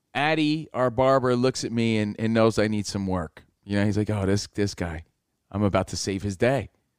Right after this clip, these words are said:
You know, look at his hair. It's been almost a month. He looks terrible."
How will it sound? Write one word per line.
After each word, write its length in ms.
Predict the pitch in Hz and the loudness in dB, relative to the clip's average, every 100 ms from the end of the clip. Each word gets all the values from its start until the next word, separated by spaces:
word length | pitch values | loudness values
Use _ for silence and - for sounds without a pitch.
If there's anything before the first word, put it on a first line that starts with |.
| _ _ - | _ _ -2
You 120 | 107 | 2
know, 100 | 110 | 4
look 180 | 120 151 | 2 2
at 40 | |
his 120 | 139 | 0
hair. 320 | 123 156 151 98 | 2 2 2 0
It's 120 | 95 | -2
been 300 | 113 110 104 | -2 -2 0
almost 240 | 117 123 | -2 -2
a 20 | 131 | 0
month. 340 | 151 180 - | 2 2 0
He 100 | 110 | 0
looks 160 | 131 - | 0 -2
terrible." 460 | 156 180 107 87 | 0 0 0 -6